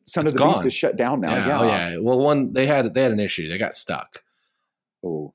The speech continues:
Speaker 2: And so they, when it got stuck, it stopped. But the Beast
Speaker 1: Ah.
Speaker 2: is still running.
Speaker 1: Okay. Yeah, I mean, I remember, you know, and again, like, I never really considered myself a dancer. I retained choreography very, very well, which is why I dance captained it so many times.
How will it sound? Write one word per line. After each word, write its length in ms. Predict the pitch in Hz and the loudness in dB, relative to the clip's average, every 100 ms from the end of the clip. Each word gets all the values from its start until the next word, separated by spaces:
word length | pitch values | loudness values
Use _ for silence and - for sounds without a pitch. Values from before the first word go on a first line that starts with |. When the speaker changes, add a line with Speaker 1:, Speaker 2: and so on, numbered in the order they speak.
| _ | _
Speaker 2:
And 140 | 101 95 | -10 -6
so 120 | 101 | -4
they, 280 | 98 95 87 | -4 -4 -6
when 160 | 104 | -6
it 60 | 104 | -6
got 180 | 98 - | -6 -6
stuck, 360 | - 92 82 | -6 -6 -6
it 100 | - | -8
stopped. 580 | - - 67 62 - - _ | -10 -8 -10 -12 -16 -20 _
But 160 | 101 90 | -8 -6
the 60 | |
Beast 280 | 101 139 135 | -2 0 0
Speaker 1:
Ah. 40 | 101 | -4
Speaker 2:
is 80 | - | -6
still 200 | 85 76 | -8 -10
running. 340 | 69 65 - _ - | -14 -18 -20 _ -10
Speaker 1:
Okay. 260 | 92 82 65 - _ _ _ _ _ - | -6 -4 -6 -8 _ _ _ _ _ -6
Yeah, 100 | - | -2
I 80 | 135 | 0
mean, 120 | 143 | 0
I 100 | 117 | -2
remember, 500 | 175 208 131 110 - _ _ _ _ - | -2 -2 0 -2 -4 _ _ _ _ -6
you 100 | 113 | -4
know, 80 | 92 | -4
and 80 | |
again, 180 | 90 95 | -4 -4
like, 180 | 87 95 | -4 -4
I 40 | |
never 200 | 95 82 | -6 -6
really 220 | 82 85 85 | -6 -6 -8
considered 400 | 90 - 87 82 | -12 -10 -8 -8
myself 360 | 82 - 80 - - | -8 -8 -8 -8 -10
a 40 | |
dancer. 440 | 80 95 80 - 64 | -6 -6 -6 -6 -4
I 80 | 101 | -2
retained 420 | 101 - 143 143 | -4 -6 -6 -6
choreography 840 | - 113 98 92 104 120 123 127 _ _ _ | -2 0 0 -2 -4 -4 -4 -4 _ _ _
very, 320 | 87 104 98 | -2 2 2
very 240 | 87 92 82 | 2 0 0
well, 260 | 85 65 | 0 -2
which 180 | 65 - | -4 -6
is 120 | 92 | -6
why 160 | 95 87 | -4 -4
I 40 | |
dance 300 | 78 80 78 | -4 -6 -8
captained 380 | - 101 - 113 | -4 -4 -2 -2
it 220 | 117 - - | -2 -2 -8
so 140 | 131 | -4
many 160 | 120 120 | -4 -4
times. 520 | 135 127 143 151 | -4 -4 -6 -8